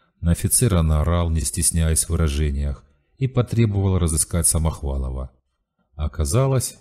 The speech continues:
капитан распоряжается снаружи. Толстяк снова опёрся в мою руку и заковылял к воротам.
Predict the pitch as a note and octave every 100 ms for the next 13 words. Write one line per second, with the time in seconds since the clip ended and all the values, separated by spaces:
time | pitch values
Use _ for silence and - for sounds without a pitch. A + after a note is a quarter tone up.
0 | _ F2 - - F#2+ G2 F2+ - D#2+ D2+
1 | D2+ D2+ D2+ D2+ - D#2 D2 B1 C2+ B1+
2 | _ _ _ _ _ _ - D2 - D#2+
3 | - F#2 E2 D#2 - D#2+ D#2 D#2 D2 D#2
4 | E2 A2 A2+ G#2+ F#2+ - A#2+ A2 - F#2
5 | F2 D#2+ D2+ D2+ C#2+ C#2 C#2 C2 C#2